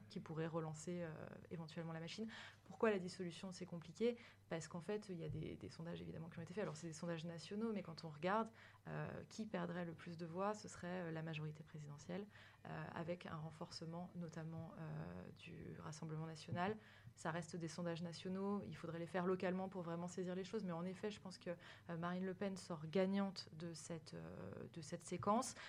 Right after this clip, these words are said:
Et pourtant, euh, le Rassemblement national n'a fait aucune proposition, hein, quand, euh, l'examen a été, euh, a été fait des deux premiers articles. Ils sont plutôt restés en retrait. Euh, et en fait, je pense que c'est le fait que la nupes ait été peut-être plus bruyante qui, euh, finalement, euh,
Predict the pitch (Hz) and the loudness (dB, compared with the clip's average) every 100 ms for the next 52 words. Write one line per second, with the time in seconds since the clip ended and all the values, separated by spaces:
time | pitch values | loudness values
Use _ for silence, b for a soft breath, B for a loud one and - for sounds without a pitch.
0 | B B - 214 208 - 208 - - 175 | B B 2 4 4 6 6 4 0 2
1 | 170 165 165 165 185 180 165 156 180 202 | 2 2 2 0 0 0 0 -2 0 2
2 | 175 - 190 226 220 220 202 - 190 180 | 0 -2 2 4 4 2 0 -2 0 0
3 | 170 - 160 156 165 151 165 156 160 156 | 0 -4 -4 -4 -6 -2 0 2 2 0
4 | 165 165 175 160 156 175 165 156 156 165 | 0 0 0 0 -2 -2 0 0 0 4
5 | - 180 180 170 180 170 165 165 - 165 | 4 4 0 -4 -2 -2 -2 -2 0 0
6 | 160 165 - 208 208 B B B - 156 | 0 -2 -2 -4 -4 B B B -10 -6
7 | 175 - 202 185 175 - 185 170 160 185 | -6 0 2 2 2 2 2 2 2 0
8 | - 196 226 B B B - 165 165 165 | 2 2 2 B B B -4 0 0 0
9 | 165 92 - - - 175 170 180 208 - | 0 -2 -4 -6 -6 -4 -4 -4 -4 -4
10 | 202 202 196 180 170 156 196 196 170 165 | -6 -6 -8 -6 -6 -4 -4 -2 -2 -2
11 | 170 170 180 - 170 156 180 - 180 175 | -4 -4 -6 -4 -6 -4 -8 -4 -4 -4
12 | - - 190 170 170 196 190 196 202 - | -10 -8 -4 -2 2 2 2 0 -2 -8
13 | - 180 175 160 160 156 175 170 175 185 | -8 -2 0 0 -2 -4 -2 -2 0 2
14 | 190 180 | 2 2